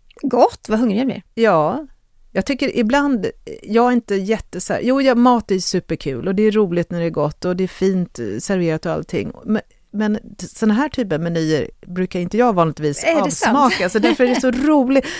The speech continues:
Speaker 2: Det blir ju nästan som en, eh, jag ska inte säga poesi, det är att ta i, ta
Speaker 1: Men
Speaker 2: i,
Speaker 1: lite grann,
Speaker 2: men, men,
Speaker 1: så.
Speaker 2: men det är häftigt, liksom.
Speaker 1: Ja.
Speaker 2: Att bara sitta och tänka ut en s-, och komponera en sån måltid.
Speaker 1: Ja, det är ju ett hantverk.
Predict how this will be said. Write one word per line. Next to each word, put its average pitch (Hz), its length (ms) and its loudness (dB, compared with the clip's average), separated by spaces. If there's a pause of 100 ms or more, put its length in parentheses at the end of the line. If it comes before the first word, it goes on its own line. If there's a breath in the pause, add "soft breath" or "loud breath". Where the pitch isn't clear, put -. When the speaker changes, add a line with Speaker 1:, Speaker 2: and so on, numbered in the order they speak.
(120)
Speaker 2:
Det 226 120 4
blir 240 340 2
ju 233 80 4
nästan 254 340 0
som 202 220 0
en, 202 380 0 (320 loud breath)
eh, - 460 -14
jag - 120 -6
ska - 120 -2
inte 233 120 0
säga 262 120 2
poesi, 202 580 2
det 214 160 2
är 202 40 6
att 196 100 0
ta 190 100 -4
i, 185 320 2
ta - 220 -6
Speaker 1:
Men 247 120 4
Speaker 2:
i, 196 100 2
Speaker 1:
lite 156 140 -4
grann, 208 320 -2
Speaker 2:
men, 208 100 -4
men, 233 180 2
Speaker 1:
så. 208 120 -6
Speaker 2:
men 247 200 4
det 247 60 4
är 240 60 4
häftigt, - 720 -4
liksom. 208 360 -4
Speaker 1:
Ja. 226 80 0
Speaker 2:
Att 240 80 -4
bara 294 120 2
sitta - 460 -2
och 180 220 -2 (260)
tänka 233 320 -2
ut 262 320 -4 (140)
en 220 120 0
s-, - 140 -6 (100)
och 208 120 -6
komponera 254 680 0
en - 140 -8
sån 101 240 -10
måltid. - 420 -12
Speaker 1:
Ja, 180 200 -4
det 175 60 -6
är 202 220 -2
ju 277 60 -2
ett 247 160 -6
hantverk. - 440 -8